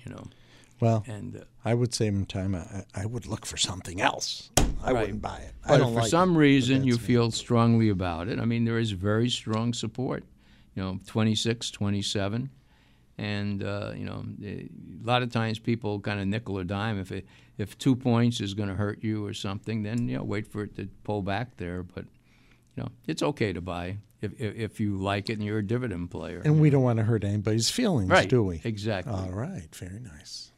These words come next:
Speaker 1: That it?
Speaker 2: No, we got another one.
Speaker 1: Okay, what do we got?
Speaker 2: So Kevin in Depew, um, said he's considering Walmart, which closed at one forty-six, uh, sixty-three,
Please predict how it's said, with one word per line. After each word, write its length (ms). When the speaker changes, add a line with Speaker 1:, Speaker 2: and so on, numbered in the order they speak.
Speaker 1:
That 160
it? 240
Speaker 2:
No, 260
we 80
got 140
another 260
one. 180
Speaker 1:
Okay, 320
what 120
do 60
we 60
got? 240
Speaker 2:
So 180
Kevin 340
in 140
Depew, 600
um, 760
said 420
he's 400
considering 840
Walmart, 680
which 220
closed 300
at 140
one 240
forty-six, 880
uh, 880
sixty-three, 840